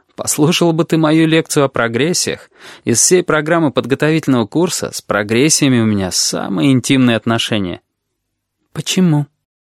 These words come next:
«Они очень похожи на равномерную темперацию Баха. Никогда не надоедают.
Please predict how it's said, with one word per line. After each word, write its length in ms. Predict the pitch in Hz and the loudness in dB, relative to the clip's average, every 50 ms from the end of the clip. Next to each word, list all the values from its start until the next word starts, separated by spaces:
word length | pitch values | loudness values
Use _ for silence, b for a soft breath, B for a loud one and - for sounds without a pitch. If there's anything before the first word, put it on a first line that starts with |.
| _ _ _ _ _ _ _ _ _ - | _ _ _ _ _ _ _ _ _ 0
«Они 240 | 311 262 247 233 | 2 4 4 6
очень 280 | 214 208 202 - 190 175 | 6 4 4 4 2 0
похожи 440 | - 147 147 - - 190 180 165 156 | 2 0 -2 0 0 0 2 2 2
на 100 | 151 143 | 4 4
равномерную 580 | 143 139 143 147 143 151 165 170 165 165 151 | 4 4 4 2 2 2 2 2 2 2 0
темперацию 600 | 139 - 156 147 - 156 156 160 156 - - 156 | 0 0 -2 0 0 0 0 0 -2 -2 -2 -4
Баха. 400 | 151 151 156 139 - - - - - B B B B B B B | -2 0 -2 -2 -2 -4 -14 -18 -18 B B B B B B B
Никогда 500 | - 240 240 - - 175 160 151 151 156 | 0 0 0 2 0 0 0 2 2 2
не 100 | 151 139 | 4 4
надоедают. 720 | 123 123 120 113 120 120 120 113 117 104 92 87 - - | 4 2 2 2 2 2 2 2 2 2 2 0 -4 -8